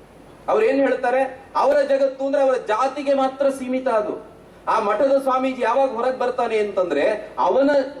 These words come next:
ಜಾತಿಯ ಯಾವುದಾದ್ರೂ ವ್ಯಕ್ತಿಗೆ ಅಲ್ಲಿ ಮಂತ್ರಿ ಪದವಿನೋ ಇನ್ನೊಂದು ಮತ್ತೊಂದು ಸಿಗದೆ ಇದ್ರೆ ಅವ್ನು ಬೀದಿಗೆ ಬರ್ತಾನೆ, ಅವನು ಕಾವಿ ಹಾಕೊಂಡವನು, ಕಾವಿಗೆ ಅವಮಾನ ಮಾಡ್ತಾರೆ.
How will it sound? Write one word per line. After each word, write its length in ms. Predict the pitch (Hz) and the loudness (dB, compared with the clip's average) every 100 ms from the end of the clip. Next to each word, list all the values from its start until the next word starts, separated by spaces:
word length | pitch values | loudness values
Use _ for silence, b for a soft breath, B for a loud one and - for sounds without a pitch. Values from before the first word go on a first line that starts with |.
| - - | -18 -2
ಜಾತಿಯ 480 | 269 233 240 262 262 254 | 0 2 0 -2 0 2
ಯಾವುದಾದ್ರೂ 680 | 214 226 254 254 240 240 | 2 2 2 0 0 -2
ವ್ಯಕ್ತಿಗೆ 720 | 202 220 - 262 202 139 185 202 - | -2 -2 -2 -4 0 2 0 -2 -4
ಅಲ್ಲಿ 180 | 202 220 | -2 0
ಮಂತ್ರಿ 340 | 202 254 262 | 0 0 -2
ಪದವಿನೋ 520 | 254 233 220 220 214 214 | -2 0 0 0 0 0
ಇನ್ನೊಂದು 440 | 220 247 233 214 | 0 -2 0 0
ಮತ್ತೊಂದು 380 | 208 214 254 214 | 0 0 -2 -2
ಸಿಗದೆ 280 | - 233 247 | -8 -2 0
ಇದ್ರೆ 140 | 262 | 2
ಅವ್ನು 160 | 269 226 | 0 0
ಬೀದಿಗೆ 300 | 285 302 285 | -4 -2 -2
ಬರ್ತಾನೆ, 300 | 269 262 247 | 0 0 -2
ಅವನು 160 | 226 | -2
ಕಾವಿ 280 | 190 196 226 | -2 0 0
ಹಾಕೊಂಡವನು, 840 | 190 190 190 151 127 - - - | -2 -2 -4 -2 -4 -6 -14 -4
ಕಾವಿಗೆ 320 | 160 180 233 | 0 0 2
ಅವಮಾನ 300 | 208 190 185 | 2 2 0
ಮಾಡ್ತಾರೆ. 460 | 175 202 - - - | 0 0 0 0 0